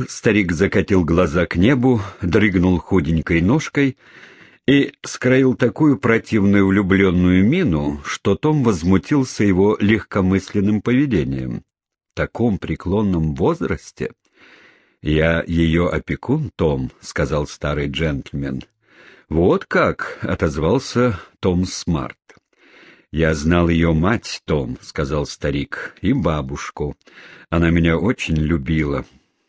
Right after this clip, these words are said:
«Том, она шила мне этот жилет». «Вот как», — отозвался Том Смарт. «И эти туфли», —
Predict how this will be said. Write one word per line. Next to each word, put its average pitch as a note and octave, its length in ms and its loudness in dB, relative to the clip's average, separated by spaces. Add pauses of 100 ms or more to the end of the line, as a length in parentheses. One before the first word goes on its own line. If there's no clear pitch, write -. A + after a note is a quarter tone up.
(460)
«Том, D#2 320 0 (1120)
она F2 240 0
шила F#2+ 380 0
мне E2 260 2
этот E2 280 -2
жилет». D#2 640 -2 (420)
«Вот F2 380 0
как», — - 380 -4 (280)
отозвался F2 960 -2 (360)
Том E2+ 260 0
Смарт. - 460 -6 (720)
«И D#2+ 80 -2
эти G#2+ 380 2
туфли», — F#2+ 720 2